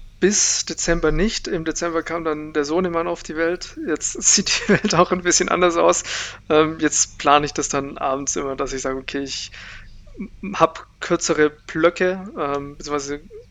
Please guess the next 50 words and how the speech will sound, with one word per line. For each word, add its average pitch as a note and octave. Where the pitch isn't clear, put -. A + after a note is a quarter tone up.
geplantere D#3+
Blöcke, E3
die E3
ich D#3
auch D3
sehr, D3+
sehr C#3
viel -
effektiver -
nutze. C#3+
Das C#3
heißt, C#3
ich -
versuche D#3
mich D3
<laughs> -
weniger D#3
ablenken E3
zu -
lassen. D#3
Ähm, D3
sonst -
war D#3
es C#3+
halt C#3+
so, D3
okay, D3
ich -
lese D#3+
was D#3
und, D3
ähm, C#3+
spring D#3+
dann D3+
auch D3
mal C#3+
ab D3
und C#3+
jetzt C#3
sage C#3+
ich, -
okay, D3
ich -
schreib -
mir D3+
das D3+
auf D3+
eine C#3+
Liste D3
und C#3